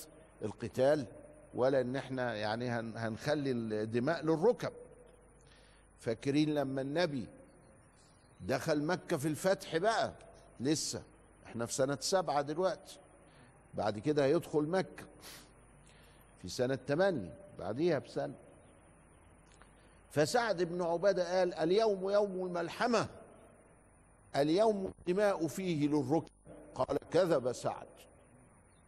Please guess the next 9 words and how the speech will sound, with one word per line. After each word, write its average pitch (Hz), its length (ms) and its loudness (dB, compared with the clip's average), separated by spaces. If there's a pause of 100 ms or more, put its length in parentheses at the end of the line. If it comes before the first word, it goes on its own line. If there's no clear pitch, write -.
(140)
كذب 151 500 4 (580)
سعد"، - 360 -4 (1080)
وهو 110 600 2
يعني 95 640 -6 (1120)
مضيفه 110 540 0
في 117 140 -6
المدينة، 120 600 -2 (160)
سيد 147 300 -4
المدينة، 127 520 -4